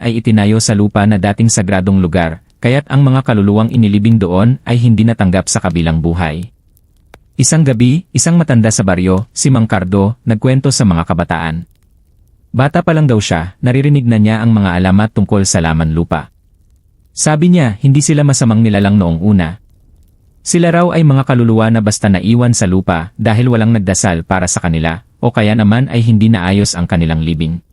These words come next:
Pero habang tumatagal, nagiging mapanganib sila dahil galit sila sa buhay na dumadaan at nakakalimot sa kanila. Sabi ni Mang Cardo,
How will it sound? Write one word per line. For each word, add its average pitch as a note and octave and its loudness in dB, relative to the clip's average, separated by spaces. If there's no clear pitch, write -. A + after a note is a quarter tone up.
Pero E3 0
habang F3+ 2
tumatagal, G2 -2
nagiging C#3+ 0
mapanganib A#2+ 2
sila E2 -2
dahil A2+ 0
galit A#2+ -2
sila F#2+ 0
sa - -2
buhay A2 2
na A2+ 2
dumadaan F2+ 0
at - -6
nakakalimot F#2 -2
sa - -4
kanila. D#2+ -4
Sabi D3 0
ni E3+ 2
Mang C#3+ 2
Cardo, F2+ -4